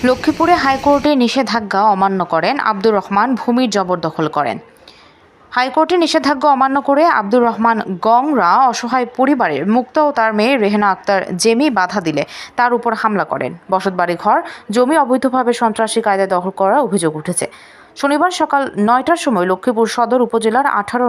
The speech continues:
নং কুশাখালী ইউনিয়নের ছয় নং ওয়ার্ডের শান্তিরহাট বাজারের পাশে মুক্তার হোসেনের নতুন বাড়িতে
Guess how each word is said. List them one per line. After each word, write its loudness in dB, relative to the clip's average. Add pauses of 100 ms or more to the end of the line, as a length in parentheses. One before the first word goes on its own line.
নং 4 (180)
কুশাখালী -2
ইউনিয়নের 0 (100)
ছয় 0
নং 2
ওয়ার্ডের 0 (360)
শান্তিরহাট 0 (100)
বাজারের 0
পাশে 0 (200)
মুক্তার 0
হোসেনের 0 (160)
নতুন -2 (100)
বাড়িতে -4